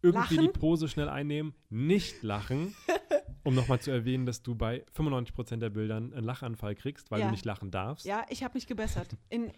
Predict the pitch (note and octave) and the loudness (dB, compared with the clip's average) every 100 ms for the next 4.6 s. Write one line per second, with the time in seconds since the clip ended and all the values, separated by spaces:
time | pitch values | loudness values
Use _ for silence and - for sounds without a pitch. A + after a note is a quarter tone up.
0 | - A3 A3+ A#3 A#3 - G#3 G#3+ - D4+ | -6 -2 2 2 0 -2 -4 -4 -4 -4
1 | E4 B3+ A#3 C#4 D4 C#4+ C#4 A#3 G#3 G3+ | -2 -2 -2 -4 -4 -4 -4 -4 -4 -6
2 | A3+ A3+ B3 G#3+ G#3+ G#3+ - G3+ F3+ F#3 | -6 -8 -10 -8 -8 -8 -10 -12 -10 -12
3 | F3 E3+ E3+ A3+ A3 - F#3+ F#3 E3 F#3 | -12 -14 -12 -12 -10 -10 -8 -8 -10 -12
4 | G3 G3+ F3 F3 F#3+ D#3+ | -12 -12 -14 -16 -16 -20